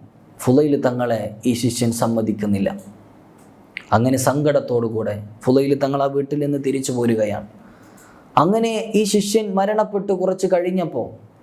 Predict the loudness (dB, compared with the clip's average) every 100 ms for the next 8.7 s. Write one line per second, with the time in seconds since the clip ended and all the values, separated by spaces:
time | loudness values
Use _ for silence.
0 | -20 -20 -20 -20 -20 0 4 4 4 2
1 | 2 2 4 4 2 0 -4 -4 -4 0
2 | -2 0 -2 0 -2 -2 -6 -10 -14 -20
3 | -20 -20 -20 -20 -20 -20 -10 -2 0 2
4 | 0 0 -2 0 0 0 -6 -10 -18 -20
5 | -20 -20 -6 2 2 4 2 0 2 0
6 | 2 -2 -6 -8 -8 -10 -8 2 4 4
7 | 0 0 0 -2 -2 -2 0 0 0 0
8 | 0 0 0 0 0 -2